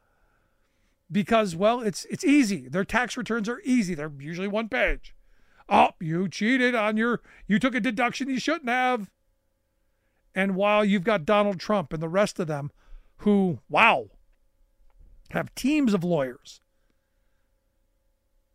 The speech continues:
exploiting every loophole, exploiting every, every chance to evade taxes. An entire media structure hell-bent, hell-bent on defending it.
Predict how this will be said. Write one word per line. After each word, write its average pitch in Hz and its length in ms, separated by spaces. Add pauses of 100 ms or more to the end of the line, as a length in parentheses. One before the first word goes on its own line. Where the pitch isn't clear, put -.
exploiting 214 680 (100)
every 233 420
loophole, 180 600
exploiting 208 680
every, 226 540 (560)
every 214 220
chance 233 480
to 208 180
evade 175 400
taxes. - 680 (1500)
An 208 160
entire 208 460
media 233 380
structure 185 480 (260)
hell-bent, 277 880 (560)
hell-bent 320 960 (340)
on 196 140
defending 254 480
it. 131 100